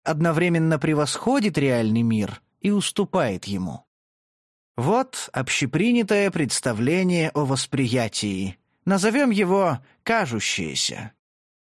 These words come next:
Нас окружает независимая от нашего сознания реальность, полная предметов, людей, мест,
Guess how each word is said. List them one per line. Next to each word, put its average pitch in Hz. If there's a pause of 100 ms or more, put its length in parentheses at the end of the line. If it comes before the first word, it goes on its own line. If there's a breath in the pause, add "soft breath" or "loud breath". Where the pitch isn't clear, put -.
(320)
Нас 131
окружает 160
независимая 170
от 139
нашего 165
сознания 160
реальность, 160
полная 143
предметов, 135
людей, 123
мест, 143